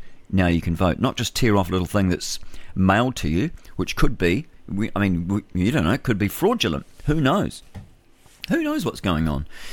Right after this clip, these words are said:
So anyway, that needs to be investigated. That definitely does. There needs to be a High Court action there. Someone needs to take it, Prebble said. So someone who's got money needs to take it.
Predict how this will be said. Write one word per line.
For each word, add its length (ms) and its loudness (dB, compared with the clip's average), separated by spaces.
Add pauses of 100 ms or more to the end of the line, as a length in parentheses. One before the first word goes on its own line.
(140)
So 120 2
anyway, 200 4
that 180 2
needs 220 0
to 80 -6
be 120 4
investigated. 680 0
That 260 -4
definitely 340 0
does. 200 2
There 100 0
needs 160 2
to 60 -8
be 60 2
a 60 2
High 180 0
Court 240 0
action 240 0
there. 80 2
Someone 320 4
needs 180 2
to 80 -8
take 260 2
it, 220 -6
Prebble 320 0
said. 340 0 (640)
So 140 -2
someone 320 2
who's 140 0
got 180 -2
money 420 -2 (400)
needs 240 2
to 100 -4
take 280 2
it. 100 -6